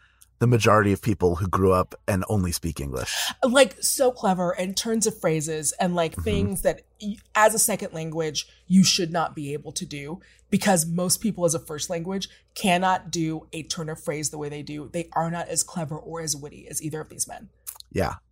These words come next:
Speaker 1: Now, did you, I was not, Kevin, Kevin Steen,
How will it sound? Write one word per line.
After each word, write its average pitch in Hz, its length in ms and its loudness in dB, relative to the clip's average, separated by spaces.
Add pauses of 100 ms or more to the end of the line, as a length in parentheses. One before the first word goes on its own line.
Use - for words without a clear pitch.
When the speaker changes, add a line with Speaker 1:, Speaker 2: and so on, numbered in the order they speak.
Speaker 1:
Now, 127 200 4
did 127 240 0
you, 160 260 2
I 120 140 8
was 151 160 6
not, 135 340 4 (920)
Kevin, 147 340 4
Kevin 151 340 2
Steen, 120 560 2